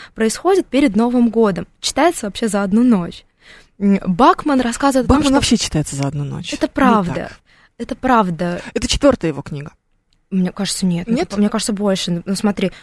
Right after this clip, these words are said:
Speaker 1: а, хоккейная трилогия, у него, а,
Speaker 2: Вот я забыла
Speaker 1: "Брит
Speaker 2: про нее.
Speaker 1: Мари", "Бабушка", а, "Велела кланяться",
Speaker 2: Да,
Speaker 1: "Вторая
Speaker 2: Уве
Speaker 1: жизнь
Speaker 2: ка-
Speaker 1: Уве", "Что мой сын должен знать об устройстве мира",
Speaker 2: Мгм.
Speaker 1: уже шесть.
Speaker 2: Да.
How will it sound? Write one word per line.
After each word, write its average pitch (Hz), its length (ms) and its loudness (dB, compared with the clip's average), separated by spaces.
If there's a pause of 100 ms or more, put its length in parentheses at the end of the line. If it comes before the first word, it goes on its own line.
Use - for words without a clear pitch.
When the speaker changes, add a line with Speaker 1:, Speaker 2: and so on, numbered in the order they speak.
(100)
Speaker 1:
а, 185 100 -2
хоккейная 214 480 2
трилогия, 214 680 0 (240)
у 190 80 -2
него, 185 500 2
а, 185 240 4
Speaker 2:
Вот 180 60 6
я 180 80 6
забыла 170 80 4
Speaker 1:
"Брит 214 160 6
Speaker 2:
про 214 80 4
нее. 214 80 6
Speaker 1:
Мари", 247 440 4
"Бабушка", 208 840 -2 (280)
а, 190 140 -2
"Велела 190 300 2
кланяться", 190 920 2
Speaker 2:
Да, 180 180 4
Speaker 1:
"Вторая 208 260 6
Speaker 2:
Уве - 20 6
Speaker 1:
жизнь 220 280 6
Speaker 2:
ка- 196 100 2
Speaker 1:
Уве", 247 480 4
"Что 208 220 -2
мой 202 140 4
сын 208 200 0
должен 196 280 2
знать 190 280 0
об 180 80 -6
устройстве 196 440 -2
мира", 202 280 6
Speaker 2:
Мгм. 226 280 4
Speaker 1:
уже 208 200 0
шесть. 185 400 -2 (120)
Speaker 2:
Да. 175 300 0